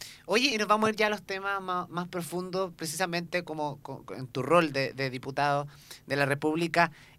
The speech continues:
Em, y hay un tema que obviamente ha dado mucho que hablar y es, y es, es,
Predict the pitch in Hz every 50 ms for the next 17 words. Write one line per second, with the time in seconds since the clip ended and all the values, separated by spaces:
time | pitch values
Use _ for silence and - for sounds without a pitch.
0 | - - 156 156 151 147 143 139 135 135 135 131 127 123 - - - 131 147 180
1 | 208 208 175 - 160 156 147 127 120 127 127 123 120 127 131 135 - 147 139 135
2 | 127 127 131 131 131 135 139 139 - 139 127 123 113 123 123 123 127 127 131 127
3 | 131 131 - - - - 120 131 131 127 117 110 - 123 123